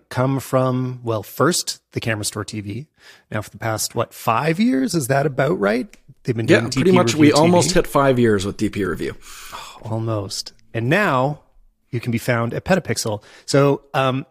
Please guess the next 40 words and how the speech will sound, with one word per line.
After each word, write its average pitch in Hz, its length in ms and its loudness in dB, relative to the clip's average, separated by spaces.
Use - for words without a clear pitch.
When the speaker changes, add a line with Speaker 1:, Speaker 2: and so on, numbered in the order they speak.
Speaker 1:
there's 147 140 0
a 156 40 0
few 220 140 4
things 214 220 4
I 156 40 4
wanna 117 160 2
talk 139 200 0
about 139 160 4
here. 143 160 4
Obviously, 131 240 0
it's 139 100 -4
a 131 40 0
big 113 240 0
moment 117 280 -2
for - 140 -8
your 104 240 -4
guys' 101 400 -4
career, 104 320 -2
so 107 160 -6
I 101 60 -6
wanna 101 160 -6
find 101 200 -8
out 101 120 -8
a - 20 -10
little 101 180 -8
bit 98 140 -8
about 98 240 -6
what - 240 -8
you 107 360 -10
have 135 200 -2
been 131 120 0
doing, 127 220 2
what 107 100 -2
you 104 120 -2
will 156 220 6
be 151 100 4
doing. 151 360 2
Um, 127 340 0
but 151 520 0
first 175 500 2